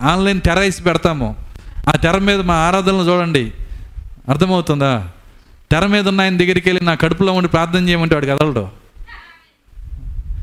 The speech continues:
"కడుపులో నొప్పిగా ఉంది పాస్టర్ గారు, ప్రార్థన చేయమని," తెర మీద ఉన్న ఆయన అడిగితే ఏం చేస్తాడు? అర్థమైందా? కానీ నీ కానుకలు మాత్రం తీసుకుంటాడు. సరే, ఇక ఈ రోజున్న మోసాలు అవన్నీ.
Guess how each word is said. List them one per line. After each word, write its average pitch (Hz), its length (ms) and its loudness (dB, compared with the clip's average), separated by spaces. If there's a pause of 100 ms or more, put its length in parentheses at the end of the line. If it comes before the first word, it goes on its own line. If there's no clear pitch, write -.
(160)
"కడుపులో 190 320 2
నొప్పిగా 202 340 2
ఉంది 190 180 0
పాస్టర్ 185 360 0
గారు, 190 400 0 (420)
ప్రార్థన 208 420 2
చేయమని," 202 260 2
తెర 180 180 2
మీద 202 220 2
ఉన్న 196 120 2
ఆయన 190 180 2
అడిగితే 180 300 2
ఏం 196 100 2
చేస్తాడు? 165 380 0 (1400)
అర్థమైందా? 139 680 0 (440)
కానీ 220 300 2
నీ 196 160 2
కానుకలు 208 380 2
మాత్రం 202 340 2
తీసుకుంటాడు. 143 600 0 (1300)
సరే, 185 160 2
ఇక 175 140 0
ఈ 196 100 4
రోజున్న 240 380 2
మోసాలు 226 500 2
అవన్నీ. 208 540 0